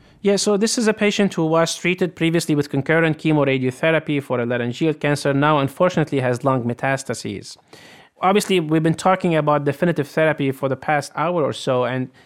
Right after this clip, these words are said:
we do very well in two thousand thirteen in treating patients with locally advanced disease. Where we don't do well in head and neck cancer is when we have metastatic disease. Those patients with metastatic or recurrent disease, this is where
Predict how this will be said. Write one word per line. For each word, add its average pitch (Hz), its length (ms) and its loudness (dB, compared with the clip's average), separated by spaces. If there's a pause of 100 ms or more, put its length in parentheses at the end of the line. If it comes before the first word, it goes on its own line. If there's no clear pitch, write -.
(340)
we 196 120 4
do 240 160 4
very 196 320 4
well 170 380 2
in 139 100 0
two 160 160 0
thousand 147 360 2
thirteen 147 600 0
in 135 140 -2
treating 147 320 -2
patients 147 340 0
with 123 140 0
locally 131 340 2
advanced 117 380 -2
disease. 120 520 -6 (400)
Where 175 200 2
we 175 120 2
don't 185 320 2
do 175 160 2
well 147 400 2
in 135 140 -4
head 143 140 2
and 139 100 2
neck 135 200 0
cancer 139 280 0
is 131 80 -4
when 131 160 0
we 131 100 0
have 135 200 2
metastatic 127 540 0
disease. 113 380 -2
Those 151 200 2
patients 156 340 0
with 131 140 -4
metastatic 147 580 0
or 135 140 0
recurrent 135 480 0
disease, 123 400 -2
this 143 180 -4
is 151 100 -4
where 131 320 2